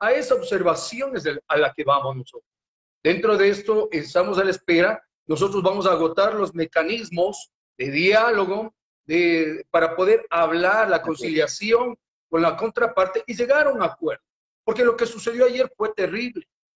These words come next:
Speaker 1: Lastimosamente, la Policía Nacional también se prestó para este show. Debo decirlo,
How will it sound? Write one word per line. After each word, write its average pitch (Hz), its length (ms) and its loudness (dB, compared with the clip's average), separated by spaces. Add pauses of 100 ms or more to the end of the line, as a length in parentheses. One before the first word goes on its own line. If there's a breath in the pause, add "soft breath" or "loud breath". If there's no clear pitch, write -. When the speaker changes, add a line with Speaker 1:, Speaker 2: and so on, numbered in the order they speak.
(200)
Speaker 1:
Lastimosamente, 202 1040 0 (240)
la 160 200 2
Policía 190 480 0
Nacional 196 480 -2
también 190 300 -2
se - 220 -8
prestó 180 380 -2
para 156 200 -2
este 139 160 -16
show. 151 240 -2 (360)
Debo 175 220 2
decirlo, 185 720 -2